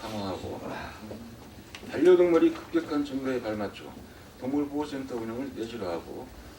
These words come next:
반려동물 문화 행사를 통해 올바른 반려동물 문화의식을 함양하도록 하겠습니다. 아울러 시민의 보건 증진, 동물 질병 퇴치 및 건강한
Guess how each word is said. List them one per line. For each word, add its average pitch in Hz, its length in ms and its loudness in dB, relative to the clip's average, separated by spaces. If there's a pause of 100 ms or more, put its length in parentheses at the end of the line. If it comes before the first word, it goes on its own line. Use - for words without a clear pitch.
(120)
반려동물 139 540 0
문화 123 260 0
행사를 123 460 -4
통해 - 280 -8 (380)
올바른 143 480 0
반려동물 117 540 -4
문화의식을 107 640 -4 (400)
함양하도록 120 600 -8
하겠습니다. 95 420 -12 (760)
아울러 - 420 2 (480)
시민의 180 460 6
보건 139 400 2
증진, 120 340 -4 (600)
동물 143 340 2
질병 120 340 -4
퇴치 - 300 -8
및 - 240 -4 (420)
건강한 147 480 2